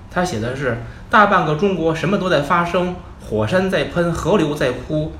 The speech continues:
一些不被关心的政治犯和流民，一路在枪口和，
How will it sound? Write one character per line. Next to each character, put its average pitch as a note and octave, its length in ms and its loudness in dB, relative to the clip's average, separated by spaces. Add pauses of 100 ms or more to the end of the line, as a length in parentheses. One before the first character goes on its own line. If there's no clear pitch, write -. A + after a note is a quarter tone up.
(440)
一 F#3+ 80 -2
些 F#3+ 180 4
不 F#3 200 0
被 F3+ 180 4
关 F#3+ 200 2
心 F#3+ 160 -2
的 C3+ 120 2
政 F#3 200 0
治 C3 120 0
犯 D3+ 180 0
和 D3 80 2
流 C3 160 0
民， A2+ 380 -2 (560)
一 D#3+ 160 0
路 G3 200 0
在 D#3 280 0
枪 G3+ 300 2
口 G2 300 -4
和， C3+ 240 -6